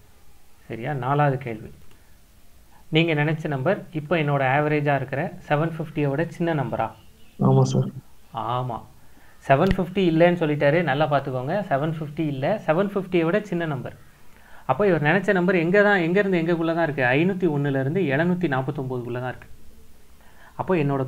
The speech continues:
Speaker 1: previous minimum அப்படியே இருக்க போகுது.
Speaker 2: Maximum மாத்திக்கணும்.
Speaker 1: ஆ, minimum வந்து அப்படியே தான் இருக்க போகுது. ஐநூத்தி ஒண்ணாவே இருக்க போகுது. என்னோட maximum இப்போ என்னோட average என்ன?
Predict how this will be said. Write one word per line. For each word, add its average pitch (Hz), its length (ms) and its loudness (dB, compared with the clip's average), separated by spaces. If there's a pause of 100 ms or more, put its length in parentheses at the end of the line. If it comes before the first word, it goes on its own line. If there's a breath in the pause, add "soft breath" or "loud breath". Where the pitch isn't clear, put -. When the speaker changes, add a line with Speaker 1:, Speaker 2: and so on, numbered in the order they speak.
Speaker 1:
previous 208 500 2
minimum 165 480 2
அப்படியே 165 520 2
இருக்க 143 240 -2
போகுது. 123 800 -2 (1120)
Speaker 2:
Maximum 143 460 8
மாத்திக்கணும். 123 300 2
Speaker 1:
ஆ, 127 140 2
minimum 185 460 2
வந்து 170 220 0
அப்படியே 165 440 2
தான் 165 120 0
இருக்க 139 200 -2
போகுது. 135 600 -4 (100)
ஐநூத்தி 151 320 -2
ஒண்ணாவே 139 280 -2
இருக்க 139 220 -2
போகுது. 131 560 -4
என்னோட 139 320 -2
maximum 180 720 -2 (540 soft breath)
இப்போ 170 320 4
என்னோட 190 180 4
average 196 380 6
என்ன? 135 300 -2